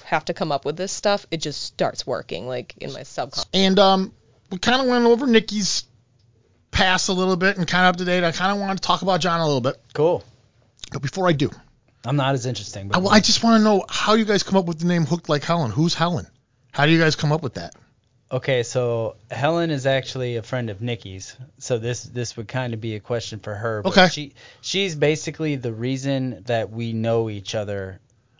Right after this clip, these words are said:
Speaker 2: Oh.
Speaker 3: And the reason that Nikki ended up in the band that I was in,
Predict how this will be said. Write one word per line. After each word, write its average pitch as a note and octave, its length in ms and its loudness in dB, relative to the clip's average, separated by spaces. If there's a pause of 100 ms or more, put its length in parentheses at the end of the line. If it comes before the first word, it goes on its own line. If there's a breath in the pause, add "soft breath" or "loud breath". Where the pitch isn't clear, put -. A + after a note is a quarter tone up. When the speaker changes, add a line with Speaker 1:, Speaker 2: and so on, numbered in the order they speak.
(180)
Speaker 2:
Oh. F#3 800 -4
Speaker 3:
And D3 460 -4
the A#2+ 100 -4
reason B2 440 -8
that A2 180 -6
Nikki A#2 380 -6
ended A2+ 340 -6
up A2 220 -2
in G#2 280 -10
the G2+ 80 -10
band A#2+ 520 -4
that G#2+ 200 -8
I D3 200 -4
was B2 220 -4
in, G#2+ 380 -8